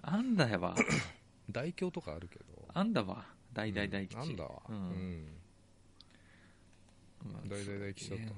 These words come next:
Speaker 1: これクソつまんねえから消えろ。
Speaker 2: クソつまんない。
Speaker 1: あ、あれだよ、あれ。
Speaker 2: <laughs> え？
Speaker 1: 青汁王子。
Speaker 2: 青汁王子。
Speaker 1: うん。ザ・プリンス・オブ・ブルースープ。
Speaker 2: うん。
Speaker 1: うん。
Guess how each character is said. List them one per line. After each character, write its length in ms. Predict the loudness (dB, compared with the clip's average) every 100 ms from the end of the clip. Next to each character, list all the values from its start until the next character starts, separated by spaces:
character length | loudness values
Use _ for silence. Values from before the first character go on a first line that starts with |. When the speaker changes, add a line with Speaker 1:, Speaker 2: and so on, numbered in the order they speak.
| -6
Speaker 1:
こ 100 | -4
れ 60 | -4 -6
ク 80 | -6
ソ 120 | -2
つ 120 | 0 2
ま 140 | 4
ん 40 | 4
ね 80 |
え 40 | 2
か 120 | 0
ら 60 | -2
消 160 | 0
え 20 |
ろ。 80 | 0
Speaker 2:
ク 60 | 0
ソ 120 | -6
つ 140 | 0 0
ま 60 |
ん 20 | 0 -4
な 60 |
い。 20 | 2
Speaker 1:
あ、 140 | 2 2 -10 -18 -8 -6 -6 -8 -12 -8
あ 100 | -2
れ 80 | 2
だ 100 | 4
よ、 80 | 2 -2
あ 100 | -4
れ。 140 | -6
Speaker 2:
<laughs> 800 | -10 -20 -20 -20 -20 -20 -20 -20 -20
え？ 80 | -20 -20 -20 -20 -14 -14 -14 -18 -16 -2
Speaker 1:
青 240 | 4 4
汁 280 | 6 4 6
王 160 | 4 2
子。 200 | -2 -6 -10 -20 -20 -20 -20 -20 -20 -20 -20 -20 -12 -4
Speaker 2:
青 220 | -2 -2
汁 260 | -2 0 2
王 160 | 2
子。 120 | 0 -4
Speaker 1:
う 20 |
ん。 160 | -8 -10 -6
ザ・ 180 | -4 -4
プ 200 | -4 0
リ 140 | 0
ン 80 | 0
ス・ 200 | -2 0
オ 120 | 0
ブ・ 200 | 0 -4
ブ 160 | -2 -2
ル 180 | 0
ー 20 | -2
ス 160 | -2
ー 100 | -2
プ。 240 | 0 -4 -4 -20 -20 -20 -20 -20 -20 -12 -2
Speaker 2:
う 60 |
ん。 300 | 2 2 0 -6 -8
Speaker 1:
う 40 |
ん。 220 | -8 -8